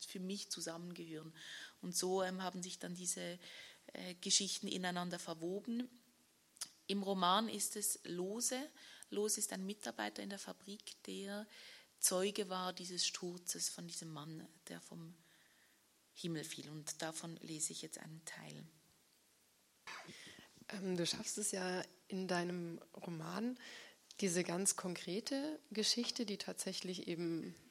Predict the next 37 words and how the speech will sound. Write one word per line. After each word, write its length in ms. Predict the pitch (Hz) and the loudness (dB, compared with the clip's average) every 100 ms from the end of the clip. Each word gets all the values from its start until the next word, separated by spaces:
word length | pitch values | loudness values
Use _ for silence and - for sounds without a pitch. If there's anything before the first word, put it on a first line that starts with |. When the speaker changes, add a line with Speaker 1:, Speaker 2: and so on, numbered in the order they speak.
| - | -4
Speaker 2:
passiert 500 | 185 - 175 202 - | 0 2 2 0 0
ist, 360 | 277 - - - - - - - | 0 2 0 -4 -16 -18 -20 -2
auf 160 | 180 - | 0 2
einmal 320 | - 185 196 | 2 4 2
fantastisch 640 | - 180 196 202 - - | 0 -2 2 2 2 0
werden 260 | - 139 156 | 0 0 -2
zu 120 | 151 | -2
lassen. 480 | 143 - - 160 160 - | -4 -4 -6 -8 -12 -8
Also 240 | - 175 175 | -2 2 2
auf 140 | 175 - | 0 0
einmal 300 | 185 208 175 | 2 0 0
wird 200 | 180 - | -4 -2
diese 160 | 208 | 0
Geschichte 500 | 220 214 220 208 185 | 2 4 2 0 -2
wie 140 | 175 190 | -2 2
so 120 | 185 | 2
eine 200 | 180 - | 2 2
Art 300 | 160 165 - - - 170 - | 0 -2 -4 -16 -18 -12 -4
Metapher 720 | 180 175 - 170 - 175 170 | -2 -2 0 -2 2 2 4
oder 160 | 160 | 4
so 80 | 160 | 0
ein 100 | 160 | 0
Sinnbild 500 | 156 180 190 175 156 | 2 4 6 4 4
für 140 | - - | 2 0
etwas, 540 | - - 151 - - - | -2 -2 0 0 -2 -2
weil 160 | 165 | 0
sie 100 | 165 | 2
so 340 | 160 170 202 202 | 2 4 4 6
irreal 540 | 214 240 202 160 185 196 | 6 8 6 6 2 0
klingt, 520 | - 180 185 208 - - - - - | 0 2 2 0 -4 -10 -10 -12 -4
dass 160 | 165 160 | -2 0
ja 80 | |
niemand 300 | 170 180 175 | 0 0 -2
vom 140 | - 170 | -2 -2
Himmel 260 | 185 196 | 0 0
fallen 380 | 170 - - 170 | -2 -4 -6 -8
kann. 320 | - - - | -8 -8 -10